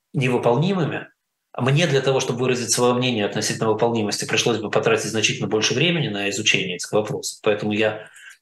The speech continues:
воздержусь и просто предложу посмотреть, что на самом деле будет происходить с выполнением бюджета. Но рост бюджета на восемнадцать процентов за год — это всегда достаточно сложная задача для любой страны.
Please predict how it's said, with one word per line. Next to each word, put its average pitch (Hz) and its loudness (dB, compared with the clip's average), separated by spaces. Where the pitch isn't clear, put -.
воздержусь 135 0
и 104 -6
просто - 0
предложу 117 0
посмотреть, 120 0
что 104 2
на 107 -2
самом 104 0
деле 90 -4
будет 95 -6
происходить 98 -4
с - -8
выполнением 98 -2
бюджета. 131 0
Но 127 2
рост 139 2
бюджета 135 2
на 113 -2
восемнадцать 117 -2
процентов 113 0
за 127 2
год — 139 -2
это 107 -6
всегда 110 0
достаточно - -2
сложная 92 -4
задача 95 -6
для 104 -2
любой 95 -6
страны. 98 -8